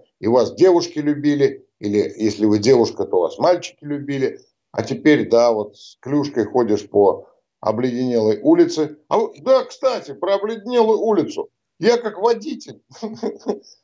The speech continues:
со стажем, начиная с тысяча девятьсот восемьдесят второго года, серьезно говорю, я сел за руль в восемьдесят втором году и не вылазю до сих пор из-за руля. В советское время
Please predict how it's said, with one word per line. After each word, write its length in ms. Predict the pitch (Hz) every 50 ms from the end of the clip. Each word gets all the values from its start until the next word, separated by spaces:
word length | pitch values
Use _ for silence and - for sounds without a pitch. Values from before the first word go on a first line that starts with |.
| _ _
со 200 | - - 185 180
стажем, 520 | - - - 262 226 202 160 156 - 123
начиная 480 | 135 143 - 170 180 185 180 170 151 135
с 100 | - -
тысяча 400 | - - 233 214 - - - 110
девятьсот 440 | 113 139 151 151 151 - 170 143 107
восемьдесят 480 | 107 147 160 151 - 117 104 - -
второго 400 | - - 120 127 123 101 95 87
года, 440 | 82 110 147 165 160 - - - - _ _ _ _
серьезно 580 | - - 107 98 117 160 185 185 156 120 104 101
говорю, 200 | 98 104 92 87
я 180 | 92 95 95
сел 300 | 95 - - 170 151 113
за 160 | 95 101 110
руль 200 | 123 180 202 165
в 40 | 113
восемьдесят 380 | 107 151 151 151 147 120 - -
втором 260 | - 110 120 127 127
году 380 | 120 127 123 107 76 - - _ _ _ _ _ _ _
и 140 | - 151 165 170
не 80 | 175
вылазю 500 | 170 180 190 180 165 143 110 - 101 95
до 140 | - 104 110
сих 240 | - - 131 - -
пор 220 | 123 110 101 95
из-за 220 | 90 87 87 107 110
руля. 420 | 113 120 120 104 87 - - - _ _ _ _ _ _ _ _ _ _ _ _ _ _ _ _ _ _ _ _ _ _ _
В 60 | -
советское 760 | - 127 127 135 139 151 151 151 151 - - 151 151 151 151 147
время 640 | 143 156 160 170 175 165 147 135 113 - - -